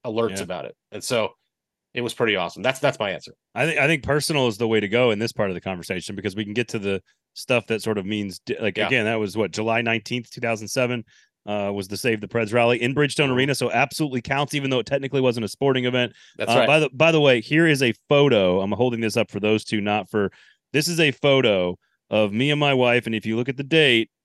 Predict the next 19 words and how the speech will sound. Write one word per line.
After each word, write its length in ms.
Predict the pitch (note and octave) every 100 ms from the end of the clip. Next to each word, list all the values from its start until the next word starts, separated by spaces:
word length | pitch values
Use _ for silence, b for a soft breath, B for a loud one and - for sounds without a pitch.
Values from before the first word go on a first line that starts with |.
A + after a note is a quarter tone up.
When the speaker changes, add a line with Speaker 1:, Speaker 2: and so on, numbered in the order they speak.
| _ _
Speaker 2:
April 440 | A#2+ C3 C#3 D3 D3
twentieth, 720 | - D3 D#3 C#3+ A#2 G#2+ -
twenty 360 | - B2+ C3 C3
seventeen, 1040 | - D3 C3+ C3 B2+ C#3+ C#3 A#2 G#2 G2 - b b b -
standing 460 | - C3 C3+ C#3
down 260 | C3 B2+ B2+
in 60 |
the 80 | B2
lower 300 | B2 B2 B2
bowl. 360 | A2+ C#3 A#2 A2
And 120 | A2
that 180 | A2+ B2
is 160 | B2+ A2+
the 120 | B2
Chicago 580 | - A2 C3 B2+ C3+ C3
Blackhawks 580 | B2 A#2 A#2 A#2 - A#2
game 240 | A2+ B2
number 260 | B2 A#2 A2
four. 500 | D3+ D3+ A2 G2+